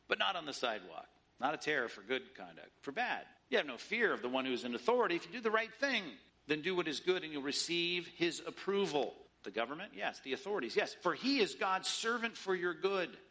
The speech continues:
But if you do wrong, be afraid. And you should be afraid. Why? Because they have force. And the threat of that force,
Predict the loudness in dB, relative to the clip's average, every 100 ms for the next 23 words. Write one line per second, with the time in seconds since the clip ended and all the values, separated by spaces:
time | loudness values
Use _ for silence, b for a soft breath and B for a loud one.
0 | _ -4 -2 0 -2 0 2 2 2 2
1 | 0 2 0 0 0 -2 -2 0 2 2
2 | 0 0 0 2 2 2 -2 -4 -4 0
3 | 0 0 0 -2 -4 -6 2 4 4 -2
4 | -10 -14 B -2 2 0 0 0 0 0
5 | -6 -2 -2 -2 -8 -6 -6 -6 -8